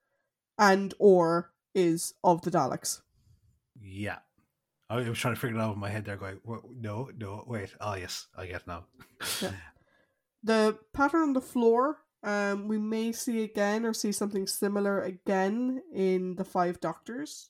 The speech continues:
Speaker 1: in the Tomb of Rassilon. Kind of
Speaker 2: Mm-hmm.
Speaker 1: similar. The Marine Space Corps insignia, uh, if you're a science fiction fan, may look familiar to you. It kinda looks a little bit like the Starfleet symbol,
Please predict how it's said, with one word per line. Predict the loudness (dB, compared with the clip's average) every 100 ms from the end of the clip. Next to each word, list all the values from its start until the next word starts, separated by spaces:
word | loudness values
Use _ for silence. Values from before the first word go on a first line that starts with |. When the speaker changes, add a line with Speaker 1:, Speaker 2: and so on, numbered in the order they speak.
| _ -12
Speaker 1:
in | -10
the | -10
Tomb | -10 -8
of | -8
Rassilon. | -6 -8 -8 -8 -10 -12 _ _ _ -10
Kind | -10
of | -8
Speaker 2:
Mm-hmm. |
Speaker 1:
similar. | -8 -8 -10 _ _ _ _ _ _ _ _ -6
The | -4
Marine | 0 0 0 0 0 -2
Space | 0 2 2 0
Corps | -4 2 4 4 0 -4 _
insignia, | -6 -2 0 0 2 0 -2 -6 _ -2
uh, | 0 2
if | -2 0
you're | 2 2 2 0
a |
science | 0 0 0 0
fiction | -6 -6 -6
fan, | 0 0 0 0
may | 2
look | 0 -2
familiar | -6 -2 0 0 0
to | 0
you. | 0 0 -4 _ _ _ _ _ _ _
It | -8 0
kinda | 2 4 4
looks | 4 2 0
a | -2
little | 0 0
bit | 0 0
like | 0 -4
the | -4
Starfleet | -2 0 0 -2 -8 -6
symbol, | -2 0 0 -2 -4